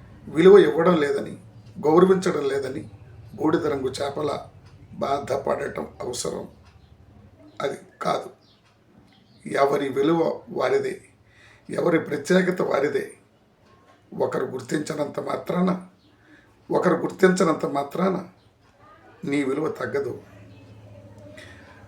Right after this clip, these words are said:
మనల్ని మనం తక్కువ చేసుకోకూడదు, మరొకరితో పోల్చుకోకూడదు. సూది పని కత్తి చేయలేదు. కత్తి అవసరమైన చోట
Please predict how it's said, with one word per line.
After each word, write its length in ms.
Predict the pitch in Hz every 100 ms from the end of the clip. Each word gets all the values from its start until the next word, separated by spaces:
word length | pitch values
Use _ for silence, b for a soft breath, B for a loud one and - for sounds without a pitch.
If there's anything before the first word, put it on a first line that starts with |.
| -
మనల్ని 360 | 147 180 208 196
మనం 300 | 170 175 -
తక్కువ 280 | 170 202 208
చేసుకోకూడదు, 720 | 175 - - 160 78 76 - - - - _ _ _ _ _ _ _ -
మరొకరితో 720 | 143 160 170 147 - 147 - - _ -
పోల్చుకోకూడదు. 880 | 147 147 - 175 - 147 - - - _ _ _ _ _ _ _ _ _ _ -
సూది 440 | - - 196 190 190
పని 340 | 160 131 - - - - -
కత్తి 220 | 151 175
చేయలేదు. 540 | 175 135 135 135 98 - _ _ _ _ _ _ _ -
కత్తి 360 | 151 - 180 135
అవసరమైన 680 | 139 139 160 147 127 - - _ _ _ -
చోట 320 | 143 - -